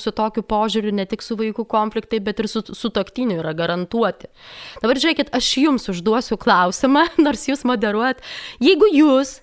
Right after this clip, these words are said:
kažkas besąlygiškai kontroliuotų ir verstų, ką nors daryti arba nedaryti, kaip jūs elgtumėtės? Aš šimtu procentų prieštaraučiau, neklausyčiau ir daryčiau taip, kaip noriu. Tai man irgi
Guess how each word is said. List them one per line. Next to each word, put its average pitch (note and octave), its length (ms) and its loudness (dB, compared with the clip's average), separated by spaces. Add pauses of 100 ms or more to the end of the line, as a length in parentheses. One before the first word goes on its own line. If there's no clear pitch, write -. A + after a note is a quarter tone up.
(100)
kažkas B3 640 2
besąlygiškai A3+ 880 2
kontroliuotų A#3+ 720 2
ir C4 160 2
verstų, B3 400 0
ką G#3+ 160 0
nors A3 240 0
daryti A3+ 320 0
arba G#3+ 160 -2
nedaryti, G3 480 -4
kaip E4+ 220 2
jūs F4 100 -4
elgtumėtės? A#3 640 -2 (360)
Aš F#3+ 380 4 (100)
šimtu B3 480 2
procentų F3 720 0
prieštaraučiau, E3 960 0
neklausyčiau G#3 720 -4
ir G3 80 -8
daryčiau F#3 320 -6
taip, - 240 -10
kaip F3+ 160 -8
noriu. F3 320 -2 (640)
Tai E3 120 2 (360)
man F#3+ 240 0
irgi F#3 300 -4